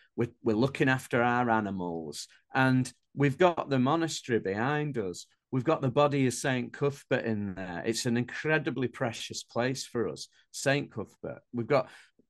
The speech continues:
it's proper, incredibly important to us. And we're also in year five.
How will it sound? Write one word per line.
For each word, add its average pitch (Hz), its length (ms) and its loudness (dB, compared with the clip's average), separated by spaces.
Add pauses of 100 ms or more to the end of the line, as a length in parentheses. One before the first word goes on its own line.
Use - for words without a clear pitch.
(300)
it's - 180 -8
proper, 170 640 2
incredibly 135 840 0
important 113 760 -2
to 90 260 -4
us. - 180 -10 (340)
And 139 120 2
we're 147 120 10
also 160 520 4
in 98 140 -4
year 95 300 -6
five. 95 560 -4